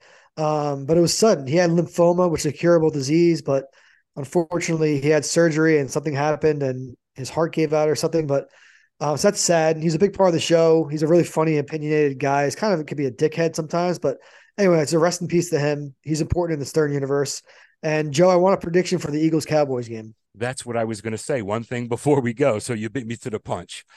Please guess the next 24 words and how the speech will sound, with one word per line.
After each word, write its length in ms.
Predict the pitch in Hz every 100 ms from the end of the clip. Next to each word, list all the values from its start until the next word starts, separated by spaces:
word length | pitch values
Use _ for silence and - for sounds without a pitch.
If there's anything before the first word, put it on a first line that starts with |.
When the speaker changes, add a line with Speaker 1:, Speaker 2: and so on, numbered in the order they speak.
| - - _ _ -
Speaker 2:
Um, 520 | 135 131 127 127 143
I'm 240 | - 127 135
gonna 240 | 127 127
say, 500 | 110 - 113 101 98
and 160 | 120 117
look, 220 | 110 101 -
I 160 | 101
don't 220 | 87 82 80
know. 320 | 80 80 76 -
I 100 | 98
gotta 220 | 92 87
think 260 | - 85
there's 160 | 85 80
gonna 180 | 87 82
be 520 | 80 82 80 76 73
some 180 | - 80
points 360 | _ 85 78 -
scored 440 | - 85 82 76
here, 580 | 73 85 80 80 80 78
and 680 | 78 82 82 80 78 80 76 _ _ _ _ _ _
I'm 540 | 85 78 76 78 73 76
gonna 220 | 80 78
say 760 | - - 80 78 78 78 76 73 _ _ _
thirty-four 1000 | - 95 90 - - 87 85 82 80